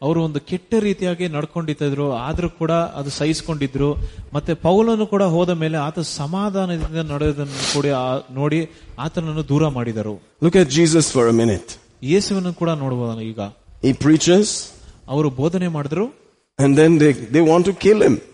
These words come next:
Speaker 1: ಆತನನ್ನು ಕೊಲ್ಲಲಿಕ್ಕೆ ಪ್ರ-, ಪ್ರಯತ್ನ ಪಟ್ರು.
Speaker 2: <laughs> And he allows them to take him.
Speaker 1: ಮತ್ತೆ ಅವರನ್ನು ಕೂಡ ಬಿಟ್ರು, ಆ-, ಆತನನ್ನು ಮುಂದೆ ಕರ್ಕೊಂಡು ಹೋಗ್ಲಿಕ್ಕೆ.
Speaker 2: He doesn't shout at them.
Speaker 1: ಅವ್ರ ಮೇಲೆ ಯಾವುದೇ ಒಂದು ಗದರಾಕೋದಿಲ್ಲ.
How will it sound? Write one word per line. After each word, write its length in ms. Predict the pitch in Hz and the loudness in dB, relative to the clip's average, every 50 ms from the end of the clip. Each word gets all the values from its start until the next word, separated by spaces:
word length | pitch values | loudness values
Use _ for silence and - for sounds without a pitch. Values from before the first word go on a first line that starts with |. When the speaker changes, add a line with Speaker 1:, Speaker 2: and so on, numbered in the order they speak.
| _ _ _ _ _ _ _ _ _ - | _ _ _ _ _ _ _ _ _ -12
Speaker 1:
ಆತನನ್ನು 420 | 139 175 - 202 185 185 185 185 | -10 -6 -6 -4 -4 -4 -4 -6
ಕೊಲ್ಲಲಿಕ್ಕೆ 440 | - - 180 190 214 208 202 - - | -4 -4 -2 -2 -2 -2 -4 -4 -4
ಪ್ರ-, 360 | - 165 143 135 131 127 123 | -4 -4 -2 -2 -2 -2 -4
ಪ್ರಯತ್ನ 360 | 120 - 143 139 139 - - | -4 -4 -4 -6 -6 -6 -8
ಪಟ್ರು. 440 | 131 - 127 - - 104 98 - _ _ _ _ _ - 107 - 113 117 113 - - 113 | -10 -10 -12 -12 -12 -14 -16 -18 _ _ _ _ _ -4 -2 0 0 0 0 0 -2 -4
Speaker 2:
<laughs> 340 | - - - - - - _ _ _ _ _ _ _ - | -4 -4 -4 -8 -10 -10 _ _ _ _ _ _ _ -2
And 180 | 139 170 175 185 | 2 4 6 6
he 120 | 185 190 | 8 8
allows 360 | 170 170 185 196 202 226 220 185 175 | 8 8 8 10 8 8 6 4 4
them 160 | 202 196 190 - 180 | 4 4 4 2 0
to 40 | 175 | -2
take 260 | - 180 190 196 175 | 2 2 4 4 4
him. 240 | - 180 160 113 - - - _ _ _ _ _ _ _ 147 | 4 4 4 4 2 -4 -12 _ _ _ _ _ _ _ -8
Speaker 1:
ಮತ್ತೆ 200 | 156 - - 208 208 190 - | -6 -2 -2 -2 -2 -2 -4
ಅವರನ್ನು 460 | 143 151 160 180 202 208 208 202 196 | -6 -4 -2 0 0 0 0 -2 -4
ಕೂಡ 200 | 185 - 202 214 | -4 -2 0 0
ಬಿಟ್ರು, 680 | 214 180 - 143 143 139 180 190 - - 240 214 175 147 | 0 0 -2 -4 0 2 2 2 2 -2 -2 0 0 0
ಆ-, 380 | 135 131 131 131 120 - 123 | -2 -2 -4 -4 -6 -8 -8
ಆತನನ್ನು 420 | 135 143 - 165 156 156 147 143 143 | -8 -6 -4 -4 -4 -4 -4 -6 -8
ಮುಂದೆ 300 | 139 143 147 151 156 143 | -8 -8 -4 -2 -4 -4
ಕರ್ಕೊಂಡು 360 | 143 - 135 - - 131 127 | -2 -6 -8 -8 -8 -10 -8
ಹೋಗ್ಲಿಕ್ಕೆ. 280 | 123 123 117 - - 147 | -8 -8 -8 -2 0 2
Speaker 2:
He 80 | 165 170 | 4 6
doesn't 260 | 185 196 190 208 202 | 6 6 6 6 6
shout 360 | - - 180 175 190 208 175 | 6 6 6 6 6 6 6
at 220 | 190 175 143 151 170 | 4 2 4 4 4
them. 280 | 165 180 208 269 311 - - - - - - - | 4 4 4 2 0 -4 -8 -16 -20 -18 -10 -4
Speaker 1:
ಅವ್ರ 180 | 143 180 180 | -2 -2 -2
ಮೇಲೆ 240 | 170 180 202 208 190 | -2 -2 -4 -4 -4
ಯಾವುದೇ 360 | 156 147 151 175 202 214 208 | -6 -8 -6 -6 -4 -2 -2
ಒಂದು 340 | 214 202 196 185 175 180 165 | 0 -2 -2 -2 -2 -2 -2
ಗದರಾಕೋದಿಲ್ಲ. 640 | 139 - 139 147 190 190 190 - 175 151 143 135 135 | 0 -2 -2 0 0 -2 -2 -2 -2 -2 0 0 -2